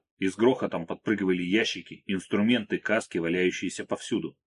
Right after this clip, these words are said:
Не притормаживая, Морфичев съехал с дороги и разнёс в щепки деревянную ограду. Придавил кусты, ломая их многотонной тяжестью колёс,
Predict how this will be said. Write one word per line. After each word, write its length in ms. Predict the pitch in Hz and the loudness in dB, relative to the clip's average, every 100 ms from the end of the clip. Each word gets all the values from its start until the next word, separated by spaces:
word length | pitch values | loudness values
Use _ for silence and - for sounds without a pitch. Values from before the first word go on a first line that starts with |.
| _ _ - | _ _ -6
Не 160 | 101 | -2
притормаживая, 840 | 98 104 - 101 110 107 101 85 80 | 0 0 0 2 2 0 0 -6 -4
Морфичев 560 | 90 127 - 95 - | 0 0 0 -8 -8
съехал 380 | - 98 104 90 | -4 -2 0 -2
с 80 | 85 | 0
дороги 540 | 95 107 110 80 - _ _ | 0 2 0 -4 -8 _ _
и 140 | 101 | -2
разнёс 400 | 104 107 117 123 | 0 0 0 -2
в 40 | - | -4
щепки 400 | - 151 - - | 0 0 0 -4
деревянную 520 | 92 98 101 98 98 | 0 2 0 0 -4
ограду. 400 | 98 90 80 - _ _ _ - | 0 0 -2 -8 _ _ _ 0
Придавил 440 | 107 117 131 127 | 4 6 6 6
кусты, 360 | 120 - - 98 | 2 -2 0 0
ломая 380 | 95 101 101 | 2 4 2
их 140 | 92 - | 2 -4
многотонной 600 | 95 92 - 110 104 92 | -4 -2 0 0 0 0
тяжестью 480 | 92 85 80 - 90 | -2 -2 -4 -10 -6
колёс, 440 | 90 92 80 - | -2 -2 -2 -10